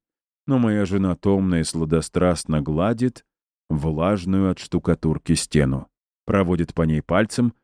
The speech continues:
сглатывает, облизывает палец. Нет, я знаю, что у беременных бывают разные причуды, но к такому жизнь меня не готовила.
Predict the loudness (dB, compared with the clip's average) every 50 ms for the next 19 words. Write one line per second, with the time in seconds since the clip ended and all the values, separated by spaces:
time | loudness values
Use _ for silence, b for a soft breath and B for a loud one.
0 | _ _ _ -6 -4 -4 -2 0 0 0 2 0 0 -2 -2 0 0 0 -2 -4
1 | -10 _ _ _ -4 -2 0 0 0 0 0 0 -2 -2 -2 -2 -2 -4 -6 -6
2 | -2 0 2 2 0 0 -2 -8 -16 _ _ _ _ _ _ _ _ _ _ -6
3 | -2 0 2 2 2 0 0 -2 -4 -6 -4 -2 0 0 0 0 0 -2 0 0
4 | 0 -2 -4 -2 -2 -2 -2 0 0 0 2 2 0 0 0 0 -2 0 0 0
5 | 0 2 2 0 0 0 -2 0 0 2 0 0 -2 -4 -4 -4 -4 -2 -2 -2
6 | -2 0 -2 -2 0 0 -2 -4 -4 _ _ _ _ -8 -4 -2 0 0 0 -2
7 | -2 -4 -4 -4 _ 0 0 0 2 2 0 0 -2 -2 -2 -2 -2 -2 0 0
8 | 0 2 2 2 2 0 0 -2 -6 _ -4 -2 0 0 2 2 0 0 2 0
9 | -2 0 0 -2 -2 0 -2 -2 -4